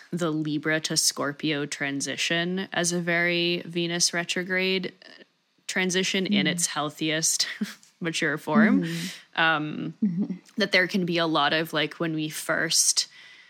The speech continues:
Speaker 1: you know, like, thinking back to, like, our first crushes and, like, earliest experiences with being in relationship. I mean, they're, like, just full of fairy tale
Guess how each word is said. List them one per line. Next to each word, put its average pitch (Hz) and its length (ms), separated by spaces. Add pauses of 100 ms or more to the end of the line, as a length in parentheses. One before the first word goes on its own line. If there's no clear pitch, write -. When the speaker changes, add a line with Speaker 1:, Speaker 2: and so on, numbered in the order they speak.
(280)
Speaker 1:
you 170 120
know, 151 200
like, 170 180
thinking 151 460
back 156 380
to, 160 240
like, 143 240
our 143 120
first - 480
crushes 151 760
and, 143 520
like, 147 320
earliest 143 500
experiences 156 800
with 156 160
being 147 160
in 143 120
relationship. 170 720
I 156 100
mean, 147 220
they're, 143 160
like, 143 200
just - 260
full 180 440
of 160 120
fairy 147 440
tale 147 600